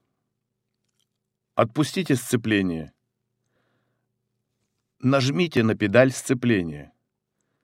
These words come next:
Включите первую скорость. Переключите скорость.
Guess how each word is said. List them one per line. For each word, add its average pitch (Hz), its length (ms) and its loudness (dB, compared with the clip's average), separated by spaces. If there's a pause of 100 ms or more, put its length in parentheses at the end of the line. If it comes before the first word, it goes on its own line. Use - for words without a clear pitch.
(1160)
Включите 139 600 0
первую 117 440 2
скорость. - 680 -10 (2250)
Переключите 147 680 2
скорость. - 640 -6